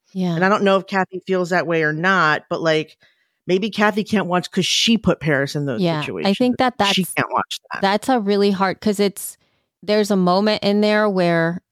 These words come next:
Speaker 1: like, you could see the trauma response. Like, you literally see the trauma response happening. Like, you,
Speaker 2: Mm-hmm.
Speaker 1: it is not, like,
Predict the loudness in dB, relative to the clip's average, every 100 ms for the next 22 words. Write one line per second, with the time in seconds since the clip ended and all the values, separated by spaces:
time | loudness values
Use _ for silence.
0 | -4 -2 0 -2 -2 -4 -8 -6 -2 -2
1 | -2 -2 -2 0 0 -2 -2 -2 -2 -4
2 | 0 2 2 2 0 -2 0 0 -4 -6
3 | -6 -6 -6 -4 -4 -2 0 0 -2 -6
4 | -10 -8 -10 -10 -12 -20 -4 -4 0 -2
5 | 0 -2 -4 -2 0 0 2 2 2 0
6 | 0 -2 -2